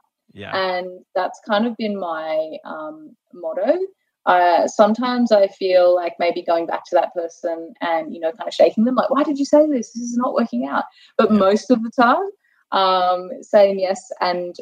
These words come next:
Speaker 2: working it out later. I mean, it's a great, um, it's a great way to move forward. And, you know, if you're kind of stuck planning, thinking, overanalyzing, you know, "Uh, now's not the right time,"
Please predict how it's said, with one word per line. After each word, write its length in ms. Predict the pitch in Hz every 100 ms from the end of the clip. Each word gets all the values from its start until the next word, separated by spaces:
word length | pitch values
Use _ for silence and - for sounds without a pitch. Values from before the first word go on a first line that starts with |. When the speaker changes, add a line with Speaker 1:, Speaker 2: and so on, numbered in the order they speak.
| -
Speaker 2:
working 400 | 175 180 - 180
it 80 | 170
out 200 | 170 170
later. 180 | 185
I 80 | 220
mean, 180 | 233 240
it's 200 | 254 -
a 40 |
great, 500 | 247 220 240 285 285 - _ _ _ _
um, 720 | 185 175 170 170 170 165 165 _ _ _ _ _ _ _ _ _ _ _ _ _
it's 160 | - -
a 40 |
great 300 | 208 226 285
way 160 | 240 202
to 80 | 196
move 240 | 185 175
forward. 560 | - 170 156 143 - 220 - -
And, 480 | 180 175 170 175
you 140 | 185 180
know, 80 | 170
if 100 | 202
you're 100 | 247
kind 160 | 302
of 60 | 277
stuck 440 | - - 185 151 - - _ _ _ _ _ _ -
planning, 500 | 190 185 180 175 175
thinking, 640 | 208 196 185 185 175 170
overanalyzing, 1500 | - 196 196 180 170 170 165 165 165 160 170 160 160 160 160
you 120 | - 165
know, 360 | 160 160 165 160
"Uh, 280 | - 190
now's 280 | 190 185 190
not 140 | 202 -
the 80 |
right 240 | 190 175 - -
time," 640 | 175 165 156 160 160 170